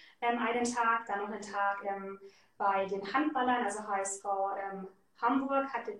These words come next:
bei den Handballern und binden da quasi unsere Partner aktiv mit ein und, ähm, coachen dort dann, ähm, die Studierenden. Ähm, dann neben diesen Schulungen,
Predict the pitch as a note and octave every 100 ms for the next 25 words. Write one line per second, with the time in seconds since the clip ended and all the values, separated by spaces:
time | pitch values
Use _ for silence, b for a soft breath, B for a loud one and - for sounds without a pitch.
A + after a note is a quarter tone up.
0 | - G3+ G#3 A3 C#4 - A#3+ A#3+ A#3 A#3+
1 | B3 B B A3 G#3 G#3 A3+ A#3 A#3 G3
2 | G#3+ - G#3 G#3+ G#3 - G3+ - G3+ G#3
3 | G#3 - - - G3+ G#3 F#3+ - F#3+ G3+
4 | G#3+ b b - G#3 G3+ - - - G3
5 | G3 - - G#3 - G#3 F#3+ G3 G3 G3
6 | F#3+ F#3+ F#3 F#3 - - - - G#3+ G#3
7 | F3+ E3+ - _ _ _ _ _ - -
8 | G#3+ G#3 A3+ B3 A#3+ G#3+ - G3 - C#4
9 | D#4 E4 D#4+ D#4+